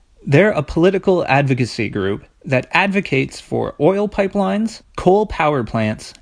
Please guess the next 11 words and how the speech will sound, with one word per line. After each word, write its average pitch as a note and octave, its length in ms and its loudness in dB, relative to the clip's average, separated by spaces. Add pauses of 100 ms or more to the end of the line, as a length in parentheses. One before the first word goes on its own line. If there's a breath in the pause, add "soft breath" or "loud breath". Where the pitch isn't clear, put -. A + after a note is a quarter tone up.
(120)
and A#2+ 240 0
smog. - 680 -2 (480 soft breath)
I A#2 120 2
smog E3 540 4
you F3 140 2
not. A#2 340 -2 (300 soft breath)
They B2+ 180 4
are A#2+ 260 0 (140)
unabashedly D3 1040 2
pro-smog. C#3+ 1200 0 (340)
Seriously, D#3 600 0